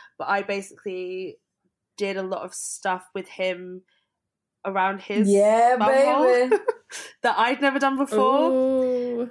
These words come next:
Speaker 1: And I really liked, like, really enjoyed it. And he was so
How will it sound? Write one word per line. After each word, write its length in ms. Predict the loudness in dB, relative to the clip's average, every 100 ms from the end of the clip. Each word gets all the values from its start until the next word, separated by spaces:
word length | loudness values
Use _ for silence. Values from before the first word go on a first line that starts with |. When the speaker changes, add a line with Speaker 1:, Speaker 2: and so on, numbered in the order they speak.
| 0
Speaker 1:
And 640 | 2 4 2 -2 -6 -8
I 80 | -4
really 300 | -2 0 0
liked, 300 | 0 -4 -6 -10
like, 180 | -10 -12
really 500 | -6 -4 -2 -4 -8
enjoyed 360 | -10 -8 -10
it. 200 | -10 -10 -10
And 100 | -10
he 300 | -10 -6 -4
was 240 | -6 -6
so 520 | -4 -2 0 0 0